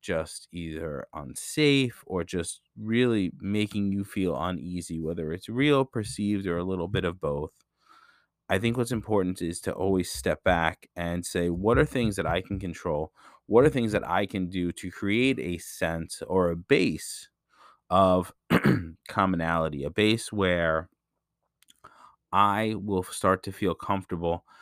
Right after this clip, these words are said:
This will be my kind of safe space, my rock, and I can kind of grow outwards." You know, you wanna have that shelter in the storm so that you can retreat to it to help other people as well.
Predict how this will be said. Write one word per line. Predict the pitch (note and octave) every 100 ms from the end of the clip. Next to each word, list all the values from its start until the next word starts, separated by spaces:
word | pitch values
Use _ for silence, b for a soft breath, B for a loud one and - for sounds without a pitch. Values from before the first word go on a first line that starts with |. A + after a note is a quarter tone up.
| B B B B _
This | A2+ A2 -
will | G2+
be | G2
my | F2+ F#2 F#2 F2 F2+ - _
kind | - F#2+ F2
of | D#2+
safe | - F#2+ F2+
space, | - F2+ -
my | E2+
rock, | E2+ G#2 G2 F#2 F2 F#2
and | F2+
I | F2+
can | - F2
kind | - F2+
of | E2+ -
grow | G2+ F#2+ F#2 -
outwards." | G#2 G2 E2+ C2+ - - - b b b b _
You | F#2+
know, | F#2+ F2
you | E2+ F#2+
wanna | F#2+ F#2
have | F#2 A2 G#2 F#2+
that | E2+ -
shelter | - A2+ G#2+ G2+ F2
in | E2+
the | D#2+
storm | - - D#3+ C#3 F#2 E2+ G2+ - _ _ b b b b
so | - G#2
that | F#2
you | G2 G2
can | G#2
retreat | F#2 - A#2+ G#2 -
to | - G2+
it | -
to | F2+
help | - A2+ G#2+ -
other | G#2+ G#2+ F#2+
people | - A2 G#2 G#2+ G#2+
as | A2
well. | C3 D#3 -